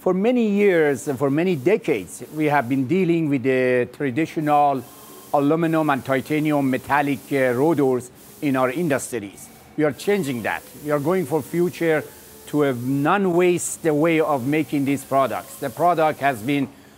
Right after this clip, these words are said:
you get a forging material, either titanium or aluminum, and then the machine, about eighty percent of it, throw that away and use the twenty percent of it.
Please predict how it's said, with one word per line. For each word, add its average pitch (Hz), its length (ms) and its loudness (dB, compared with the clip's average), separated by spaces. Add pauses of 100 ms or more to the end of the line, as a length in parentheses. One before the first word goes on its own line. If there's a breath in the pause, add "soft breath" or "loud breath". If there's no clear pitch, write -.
(120 loud breath)
you 135 140 0
get 151 200 0
a 147 80 2
forging 170 560 0
material, 156 560 0
either 214 220 2
titanium 175 640 0
or 143 120 2
aluminum, 139 520 2 (460 loud breath)
and 147 260 0
then 147 220 4
the 139 80 0
machine, 147 500 -2
about 156 300 0
eighty 180 240 0
percent 170 400 -2
of 147 120 2
it, 143 220 0
throw - 680 -2
that 170 200 2
away 156 440 2 (180)
and 147 120 0
use 160 280 2
the 147 80 0
twenty 160 340 -2
percent 147 400 -2
of 104 140 0
it. 104 80 -12